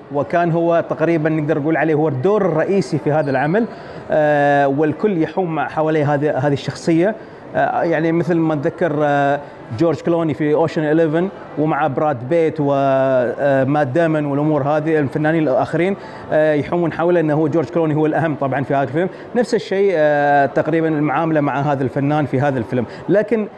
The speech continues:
ليس هو الدور الأقوى في هذا العمل. الأدوار القوية هي كالتالي. أولا، آه، آدم درايفر اللي يمثل دور، آه، كلايد ك-، لوغان اللي هو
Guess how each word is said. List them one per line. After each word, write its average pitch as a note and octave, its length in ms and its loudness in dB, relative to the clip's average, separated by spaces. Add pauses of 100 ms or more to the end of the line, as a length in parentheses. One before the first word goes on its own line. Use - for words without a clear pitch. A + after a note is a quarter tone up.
(260)
ليس A3 380 0
هو G#3 420 2 (100)
الدور D#3 360 0
الأقوى E3+ 440 0
في D#3+ 140 -4
هذا B2+ 160 0
العمل. A#2+ 220 0 (200)
الأدوار F3+ 340 2
القوية F3+ 440 2
هي E3 380 2 (240)
كالتالي. G#2+ 440 -4 (1300)
أولا، A3+ 560 2
آه، D#3 480 2
آدم G3 500 0
درايفر C3 420 0 (100)
اللي D#3 180 4
يمثل F3 420 0
دور، F3+ 400 2
آه، C#3+ 80 2
كلايد D#3+ 320 0
ك-، - 140 -6
لوغان D#3 560 2
اللي B2+ 120 -2
هو D3+ 240 0